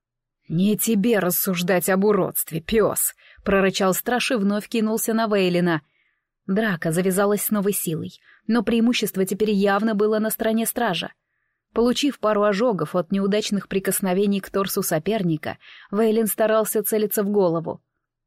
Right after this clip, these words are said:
После нескольких тяжёлых ударов Тристан не дал ему продолжить атаку и пнул в грудь. Послышался хруст, и Вейлин упал на пол.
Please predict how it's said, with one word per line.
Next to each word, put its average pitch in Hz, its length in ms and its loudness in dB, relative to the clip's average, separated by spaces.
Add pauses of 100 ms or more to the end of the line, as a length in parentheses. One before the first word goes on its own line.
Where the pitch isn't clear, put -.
(160)
После 254 300 0
нескольких 226 540 -2
тяжёлых 220 460 0
ударов 202 440 2
Тристан 208 500 0
не 247 160 0
дал 185 160 2
ему 175 260 0
продолжить 175 580 0
атаку 208 460 -2 (220)
и 240 120 0
пнул 214 340 0
в 180 100 -2
грудь. 156 400 -4 (420)
Послышался 240 580 -2
хруст, 233 360 -4
и 220 60 2
Вейлин 208 360 2
упал 226 300 0
на 196 200 2
пол. 185 280 -2